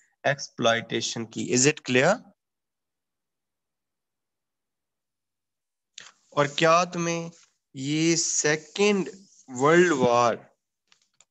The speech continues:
ठीक है, मेरी तरह जिन लोगों को नहीं पता था कभी भी,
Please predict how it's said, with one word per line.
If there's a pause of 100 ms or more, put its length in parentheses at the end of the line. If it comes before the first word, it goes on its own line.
(160)
ठीक
है,
मेरी
तरह
जिन
लोगों
को
नहीं
पता
था
कभी
भी,